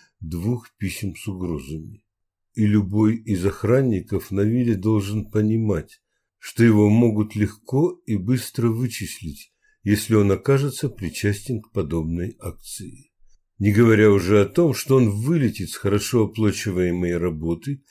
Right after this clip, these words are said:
и потом не сможет нигде устроиться. Остаются подозреваемые первого ряда. Это как раз те люди, что окружают Кристин. Те, кто постоянно находится рядом с ней,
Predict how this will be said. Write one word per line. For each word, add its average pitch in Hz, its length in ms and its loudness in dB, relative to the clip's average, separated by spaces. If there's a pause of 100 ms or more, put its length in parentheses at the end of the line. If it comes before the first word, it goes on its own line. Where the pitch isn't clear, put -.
(500)
и 117 100 2
потом 120 420 2
не 143 60 2
сможет 131 460 0
нигде 139 340 0
устроиться. 82 880 -6 (480)
Остаются 113 720 0
подозреваемые 107 1040 0
первого 78 680 -4
ряда. 76 500 -6 (540)
Это 98 240 0
как - 300 -6
раз 92 320 -2
те 95 260 -2
люди, 156 600 -6 (220)
что - 320 0
окружают 110 720 -2
Кристин. 82 800 -10 (420)
Те, 147 400 0 (340)
кто - 240 -2
постоянно 131 680 4
находится 123 640 0
рядом 127 420 4
с - 160 -10
ней, 82 320 -2